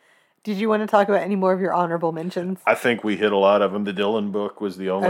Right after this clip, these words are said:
Speaker 1: Okay.
Speaker 2: other one, and, and, you know, it was great, but it's weird and random, and if you like him, you'll love it, and if you don't like him, you're gonna be like, "Who is this
Speaker 1: <laughs>
Speaker 2: weirdo?" which is pretty typical.
Speaker 1: Listen, you guys, thank you so much for sticking with us in another year. We have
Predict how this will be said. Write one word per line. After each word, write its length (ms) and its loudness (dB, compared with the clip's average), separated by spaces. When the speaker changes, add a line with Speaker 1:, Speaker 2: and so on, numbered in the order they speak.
Speaker 1:
Okay. 20 2
Speaker 2:
other 220 2
one, 440 -6
and, 200 -10
and, 280 -10
you 120 -4
know, 140 2
it 100 0
was 160 -6
great, 380 0
but 120 -2
it's 300 -6
weird 420 -2
and 140 -2
random, 360 0
and 100 -2
if 140 -8
you 120 -4
like 260 2
him, 140 -4
you'll 140 -2
love 200 2
it, 100 -4
and 80 -14
if 160 -12
you 60 -16
don't 240 -2
like 260 0
him, 160 -4
you're 120 -8
gonna 220 -4
be 160 -2
like, 200 4
"Who 180 -2
is 160 0
this 180 -2
Speaker 1:
<laughs> 20 -20
Speaker 2:
weirdo?" 520 0
which 240 -6
is 240 -8
pretty 200 -6
typical. 500 -6
Speaker 1:
Listen, 520 -2
you 100 -8
guys, 420 2
thank 220 -2
you 160 0
so 260 2
much 280 -4
for 120 -4
sticking 360 -6
with 180 -6
us 300 -4
in 80 -4
another 400 -2
year. 500 -4
We 140 -2
have 200 0